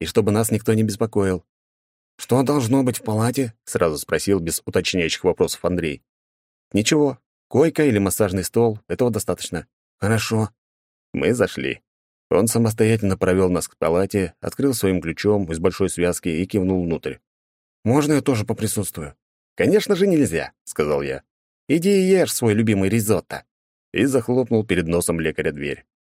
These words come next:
«Можно подумать», — донеслось оттуда обиженно.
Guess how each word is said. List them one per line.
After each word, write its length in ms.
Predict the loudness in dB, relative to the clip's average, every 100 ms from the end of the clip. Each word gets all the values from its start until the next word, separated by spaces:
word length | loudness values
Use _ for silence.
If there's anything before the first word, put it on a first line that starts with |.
| _ _ _ 0
«Можно 440 | 2 4 2 0
подумать», — 720 | 2 2 2 2 2 -2 -6 _ -2
донеслось 480 | 0 0 0 0
оттуда 340 | -2 -4 -4 -2
обиженно. 480 | 0 -2 -4 -10